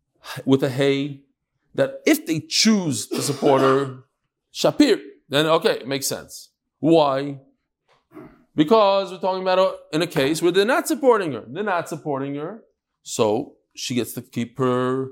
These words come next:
Mitzia, she gets to keep her Maaseh Yadayim. Eli, Amr Nizonis Nam, but if they're forced to support her,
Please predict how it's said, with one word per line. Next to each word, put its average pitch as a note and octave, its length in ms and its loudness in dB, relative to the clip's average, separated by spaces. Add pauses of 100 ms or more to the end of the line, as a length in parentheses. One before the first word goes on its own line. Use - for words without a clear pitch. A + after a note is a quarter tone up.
Mitzia, B3+ 500 0
she - 180 -10
gets A#2+ 200 -6
to B2+ 60 -10
keep C3+ 280 -4
her C#3 140 0
Maaseh C#3 340 -2
Yadayim. G#3+ 300 -6 (480)
Eli, G#3+ 440 2
Amr C#3+ 140 0
Nizonis D3 640 0
Nam, C#3+ 220 0
but G3 100 2
if G#3+ 140 0
they're D3 100 2
forced D3 400 0
to C#3+ 60 -8
support D#3+ 480 2
her, D3+ 200 -2